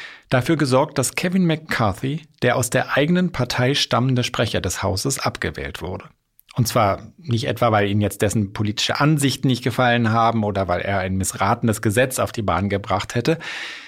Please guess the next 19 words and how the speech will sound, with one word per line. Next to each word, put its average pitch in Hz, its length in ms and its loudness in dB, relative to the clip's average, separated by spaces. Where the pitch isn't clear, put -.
sondern 165 320 2
im 165 200 0
Grunde 233 320 2
aus 165 160 0
einem 147 280 0
einzigen 233 520 0
Grund, 127 440 2
nämlich 139 380 0
ausschließlich 190 640 0
deshalb, 110 380 0
weil 98 120 2
er - 60 -2
es - 80 -6
gewagt 117 560 0
hatte, 185 220 -2
in 131 160 -2
einer 104 240 2
wichtigen 175 460 -2
Frage 113 500 0